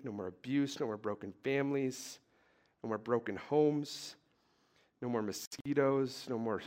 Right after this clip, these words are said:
hundred six degree days, right? All things will be made right.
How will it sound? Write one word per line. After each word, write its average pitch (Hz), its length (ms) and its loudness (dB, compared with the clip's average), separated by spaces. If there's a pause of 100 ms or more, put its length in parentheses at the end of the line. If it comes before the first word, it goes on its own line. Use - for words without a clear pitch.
hundred 127 340 -2 (160)
six 139 140 -2
degree 110 380 -6
days, 123 600 2 (800)
right? 131 340 2 (680)
All 170 320 6
things 151 680 2 (120)
will 135 100 -4
be 131 140 0
made 117 500 -2 (460)
right. - 520 -10